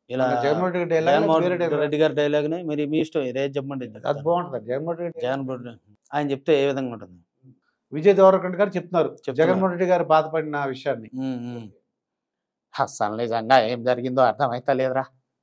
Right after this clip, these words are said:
Speaker 1: రెండు లక్షల డెబ్బై వేల కోట్లు ఎంత మందికి ఇచ్చినామో తెలుసా?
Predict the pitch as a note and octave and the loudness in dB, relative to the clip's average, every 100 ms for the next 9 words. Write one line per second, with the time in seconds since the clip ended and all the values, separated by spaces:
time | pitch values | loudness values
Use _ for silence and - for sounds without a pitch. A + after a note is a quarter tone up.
0 | _ _ _ _ _ _ _ - C#3 A2+ | _ _ _ _ _ _ _ 2 2 4
1 | B2+ B2+ - D#3 C3+ B2 B2+ C#3 C3 C#3 | 2 2 2 4 4 4 4 6 8 6
2 | C3+ C3 C#3 C3 E3 C#3 C3+ E3+ D#3 D3 | 6 4 4 6 6 6 6 8 8 6
3 | C#3+ E3 D#3 D#3 D#3 C#3 B2+ B2+ | 2 0 2 4 4 2 -2 -2